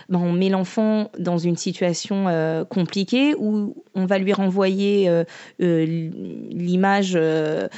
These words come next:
d'un enfant qui aurait pas fait ses devoirs ou qui aurait pas travaillé sérieusement ou le mettre en échec, alors qu'en fait, il a pris le temps, les parents se, ont pris le temps de faire apprendre, mais il a simplement, euh, appris la liste, euh, de mots par cœur. Donc, c'est important vraiment de faire attention à ce qu'on dit, euh,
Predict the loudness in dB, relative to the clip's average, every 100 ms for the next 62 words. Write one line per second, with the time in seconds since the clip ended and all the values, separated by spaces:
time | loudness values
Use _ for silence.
0 | -14 -4 0 0 0 -2 -2 -2 0 0
1 | 0 0 0 0 0 0 0 0 0 -2
2 | -2 -2 -2 -2 -2 0 2 2 2 2
3 | 2 2 2 2 2 0 0 0 0 0
4 | 0 0 0 0 -2 -4 -4 -2 -4 -4
5 | -4 -2 0 0 0 -2 -4 -4 -6 -6
6 | -12 -8 -4 -2 -2 0 0 2 0 0
7 | 0 2 2 2 0 0 -2 0 0 2
8 | 2 0 -4 -16 _ -4 -4 -2 -2 0
9 | 0 0 -2 -2 0 2 0 0 -2 -2
10 | 0 0 -2 -6 -6 -6 -10 _ _ _
11 | _ _ _ _ _ _ -20 _ 0 2
12 | 2 2 2 2 2 2 2 2 2 2
13 | 2 2 2 0 -2 0 2 2 0 0
14 | 0 0 0 0 0 2 2 2